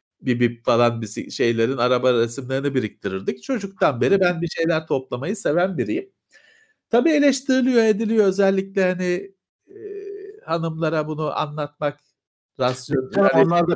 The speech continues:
Speaker 2: peçete koleksiyonu yapıyordu bizim şeyimizde,
Speaker 1: Yani.
Speaker 2: gençliğimizde.
Speaker 1: E,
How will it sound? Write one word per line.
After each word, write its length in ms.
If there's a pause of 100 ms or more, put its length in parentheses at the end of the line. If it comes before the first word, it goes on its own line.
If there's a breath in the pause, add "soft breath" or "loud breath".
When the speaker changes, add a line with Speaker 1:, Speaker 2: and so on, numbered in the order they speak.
Speaker 2:
peçete 260
koleksiyonu 520
yapıyordu 340
bizim 240
şeyimizde, 420
Speaker 1:
Yani. 60
Speaker 2:
gençliğimizde. 560 (1080 soft breath)
Speaker 1:
E, 60